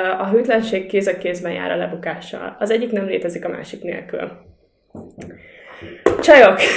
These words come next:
<laughs> Hölgyeim! Hölgyeim, akkor ezzel most gondolkozzunk el. Ne azt mondom, hogy meg fog csalni, de mit is jelent ez? Úgy érzem, hogy sokszor inkább egy ideát akarunk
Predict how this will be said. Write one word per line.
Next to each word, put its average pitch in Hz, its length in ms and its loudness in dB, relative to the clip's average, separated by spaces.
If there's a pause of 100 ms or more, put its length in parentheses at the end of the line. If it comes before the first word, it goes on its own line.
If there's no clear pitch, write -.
(540)
<laughs> - 640 -16
Hölgyeim! 208 640 6 (1000)
Hölgyeim, 202 440 4
akkor 220 240 0
ezzel 233 200 4
most 247 160 2
gondolkozzunk 262 640 0
el. - 480 -12 (1300)
Ne 285 160 6
azt 427 180 6
mondom, 277 340 8
hogy 226 180 2
meg 202 200 4
fog 190 220 -2
csalni, 175 800 -6 (380)
de 226 580 4 (560)
mit 269 200 0
is 349 160 2
jelent 202 340 2
ez? - 440 -8 (1080)
Úgy 349 140 8
érzem, 311 260 4
hogy 240 160 2
sokszor 240 360 2
inkább 226 280 2
egy 220 140 -2
ideát 202 480 4
akarunk 190 480 -4